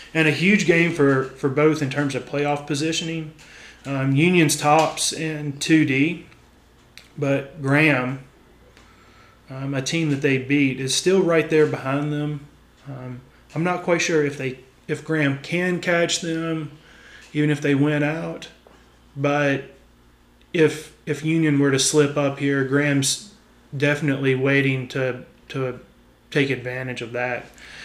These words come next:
Abingdon continues to roll. They put up forty-nine in a big game against, you know, against Ridgeview, at Ridgeview,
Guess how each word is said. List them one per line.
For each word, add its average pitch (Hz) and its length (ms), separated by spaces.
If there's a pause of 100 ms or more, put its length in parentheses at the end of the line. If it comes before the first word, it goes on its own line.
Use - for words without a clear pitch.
(440)
Abingdon 185 460
continues 180 480
to 160 100
roll. 170 220
They 160 120
put 190 180
up - 120
forty-nine 170 540
in 165 100
a 143 80
big 147 200
game 160 280
against, 147 300 (240)
you 165 140
know, 139 260 (140)
against 147 320
Ridgeview, 170 640
at 165 260
Ridgeview, 165 720